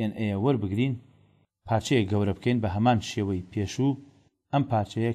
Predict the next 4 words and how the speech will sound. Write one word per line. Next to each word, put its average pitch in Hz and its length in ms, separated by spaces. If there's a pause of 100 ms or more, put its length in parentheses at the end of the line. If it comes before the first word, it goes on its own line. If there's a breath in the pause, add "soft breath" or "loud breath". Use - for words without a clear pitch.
کە 113 120 (760)
ڕەنگەکانی 107 640 (560)
شین 120 240
سوورن، 107 460